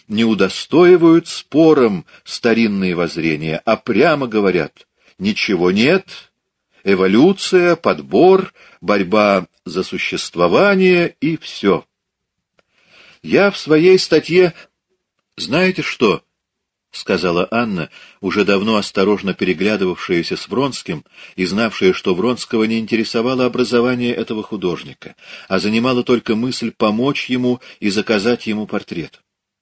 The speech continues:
"Знаете что?" — решительно перебила она разговорившегося Голенищева. "Поедемте к нему". Голенищев опомнился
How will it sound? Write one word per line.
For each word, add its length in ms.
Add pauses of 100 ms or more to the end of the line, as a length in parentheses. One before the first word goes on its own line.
(600)
"Знаете 480
что?" — 380 (680)
решительно 600
перебила 540
она 320 (320)
разговорившегося 1160
Голенищева. 720 (580)
"Поедемте 540
к 140
нему". 260 (1700)
Голенищев 640
опомнился 760